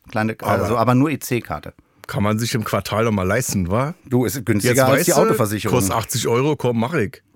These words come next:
Speaker 2: Wochenende,
Speaker 1: Ich
Speaker 2: komm.
Speaker 1: hab auch immer das Gefühl, wenn ich mit den Dingern, äh, fahre, erstens ist es so, sowas wie eine Aktivität.
Speaker 2: Ja,
Speaker 1: Hab schon was
Speaker 2: Sport.
Speaker 1: gemacht heute.
Speaker 2: Das ist
Speaker 1: Ja.
Speaker 2: Hardcore-Sport.
Speaker 1: Ja,
Speaker 2: Du
Speaker 1: total.
Speaker 2: stehst ja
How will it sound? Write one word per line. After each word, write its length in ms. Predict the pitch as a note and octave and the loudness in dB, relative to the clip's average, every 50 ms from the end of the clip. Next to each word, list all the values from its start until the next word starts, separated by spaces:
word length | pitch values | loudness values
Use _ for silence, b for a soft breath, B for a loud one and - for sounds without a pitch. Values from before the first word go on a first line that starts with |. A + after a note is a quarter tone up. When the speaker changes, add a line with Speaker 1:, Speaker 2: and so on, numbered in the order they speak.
| - _ | -16 _
Speaker 2:
Wochenende, 640 | - A#2+ C3 E3+ F3 C#3 A#2 G#2 G2+ G2+ G2 F#2+ G#2 - | -4 -2 -2 0 -2 0 0 0 0 0 0 -2 -2 -4
Speaker 1:
Ich 80 | A#2+ G2 | 0 2
Speaker 2:
komm. 80 | A2+ | 2
Speaker 1:
hab 120 | E3+ - - | 2 2 2
auch 100 | C#3 - | 0 0
immer 220 | C3+ B2 B2 A#2 | 0 0 0 0
das 220 | G2 G#2 - - | 0 -4 -6 -6
Gefühl, 360 | - G#2+ - - D#3 E3 E3+ C3 | -10 -12 -10 -6 -6 -6 -4 -2
wenn 120 | A#2 G#2+ | -2 -2
ich 100 | G#2+ G2 | -2 -2
mit 100 | G#2+ G2+ | -2 -4
den 120 | G2+ G2 F#2+ | -4 -4 -2
Dingern, 320 | G#2+ A#2 A#2 G#2+ A2 A#2+ - | -2 0 0 0 0 -2 -4
äh, 180 | - G#2 F#2 | -6 -10 -8
fahre, 460 | - - - A#2 B2+ C#3 A#2+ A2+ C3 - | -8 -2 0 0 0 0 0 -2 -4 -4
erstens 400 | - G#2+ B2 C3+ - E3 D#3+ - | -2 -2 -2 -2 -2 -6 -6 -6
ist 140 | B2 G#2 - | -6 -8 -8
es 100 | C3 - | -10 -10
so, 180 | - A#2+ A#2 A#2 | -10 -12 -12 -10
sowas 300 | G2+ G#2+ G#2+ G#2+ F#2+ - | -8 -4 -2 -2 -2 -2
wie 60 | G#2+ | -4
eine 100 | F#2+ G2+ | -4 -2
Aktivität. 580 | E2 F2+ - - F#2 F2 E2 - G#2 A2+ F#3 B3+ _ _ b b b | -4 -4 -4 -6 -8 -6 -6 -4 -4 -4 -4 -4 _ _ b b b
Speaker 2:
Ja, 280 | - G#2 G2 F#2+ F2 F2+ | 0 2 2 2 2 0
Speaker 1:
Hab 120 | - - | -2 -2
schon 140 | - - G#2+ | -2 -2 0
was 60 | G#2 | 2
Speaker 2:
Sport. 100 | A3 F3+ A2+ | 2 2 4
Speaker 1:
gemacht 260 | G#2+ C3 C#3 - - | 2 2 0 0 -2
heute. 160 | E3 G3 G3+ | -2 -2 -2
Speaker 2:
Das 80 | - A2 | -2 -4
ist 180 | G2 - - - | -6 -6 -6 -4
Speaker 1:
Ja. 40 | - C3 | -2 -2
Speaker 2:
Hardcore-Sport. 640 | D3 C#3+ D3+ A#2+ G#2+ G#2 - - A#2+ A2+ G#2 G#2 - | -2 0 -2 -2 -2 -2 -4 -4 -4 -4 -4 -4 -6
Speaker 1:
Ja, 160 | - A#2 A#2 A2+ | -6 -6 -6 -4
Speaker 2:
Du 80 | - | -6
Speaker 1:
total. 300 | G#2 - G#2+ A#2+ A#2 G#2+ | -8 -6 -4 0 0 2
Speaker 2:
stehst 160 | A2 D3 G3+ | 2 0 0
ja 220 | - E3 D#3 D#3+ | -2 -2 -2 -2